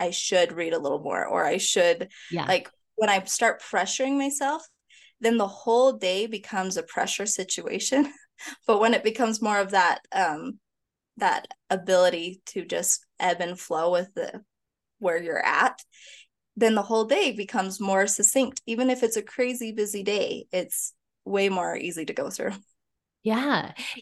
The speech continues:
Speaker 2: Yeah. It sounds like being very aware of your own needs, like checking in with yourself. What is it that I actually need versus what do I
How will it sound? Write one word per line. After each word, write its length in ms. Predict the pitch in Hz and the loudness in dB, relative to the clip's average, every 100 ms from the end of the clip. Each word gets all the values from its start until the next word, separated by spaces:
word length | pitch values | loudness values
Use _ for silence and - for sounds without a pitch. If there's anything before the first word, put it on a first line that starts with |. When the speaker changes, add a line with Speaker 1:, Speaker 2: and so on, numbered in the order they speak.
| - | -2
Speaker 2:
Yeah. 260 | 381 440 - | 2 2 4
It 180 | 311 - | 2 2
sounds 460 | - 277 302 294 | 0 2 2 2
like 300 | 294 285 - | 2 2 -2
being 500 | 240 240 240 233 202 | -2 0 2 2 2
very 880 | 156 180 202 208 226 247 247 254 - - | 0 0 0 2 0 0 0 0 -4 0
aware 920 | 196 185 170 165 165 160 175 220 254 _ _ _ | 2 2 0 -2 -2 -2 -2 -4 -6 _ _ _
of 240 | 202 202 196 | 4 6 6
your 240 | 214 202 - | 2 2 0
own 500 | 175 185 185 190 190 | 2 4 4 2 0
needs, 420 | - 170 147 - - | -2 -4 -4 -6 0
like 280 | 185 - - | 0 0 -6
checking 580 | - 214 220 247 240 214 185 | -2 0 0 0 0 -2 0
in 300 | 185 175 170 | 2 2 2
with 220 | 170 165 | -2 -2
yourself. 460 | 165 156 170 151 - | -4 -2 0 0 0
What 460 | 180 190 202 - | 0 4 4 4
is 220 | 233 196 | 2 2
it 200 | 190 165 - | 2 0 0
that 120 | 170 | 2
I 220 | 170 160 | 2 0
actually 920 | - 165 165 - 185 170 170 165 160 156 - - | -2 -2 -2 -4 -2 -2 0 -2 -2 -6 -12 0
need 520 | 226 269 240 202 185 | 4 6 6 6 6
versus 480 | 180 208 196 196 180 | 4 4 4 2 2
what 240 | 185 190 | 4 2
do 140 | 185 196 | 4 4
I 140 | 180 | 4